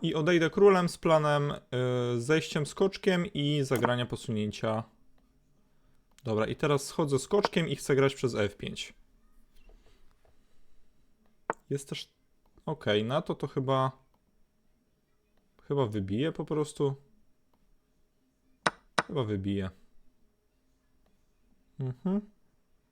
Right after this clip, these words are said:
No i czy ja mogę podrywać pozycję przez G sześć? Chyba mogę, no ale wtedy goniec, tak? Może na przykład wjechać.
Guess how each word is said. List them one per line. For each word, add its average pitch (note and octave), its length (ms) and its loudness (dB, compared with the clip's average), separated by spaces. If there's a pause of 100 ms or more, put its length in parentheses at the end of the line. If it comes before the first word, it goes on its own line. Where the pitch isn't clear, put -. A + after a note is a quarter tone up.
(1700)
No B2+ 380 -2
i B2+ 640 2 (680)
czy - 140 -2
ja D#3 60 2
mogę F3+ 200 2
podrywać D#3 380 0
pozycję D3 340 -2
przez B2 280 -2
G G#2+ 320 2
sześć? - 440 -8
Chyba D#3+ 520 0
mogę, C3 640 2 (460)
no B2+ 60 -4
ale B2+ 80 0
wtedy C#3 280 2
goniec, B2 400 0
tak? B2+ 240 -2
Może A2+ 160 -4
na A2 80 -2
przykład G#2+ 300 -6
wjechać. - 540 -6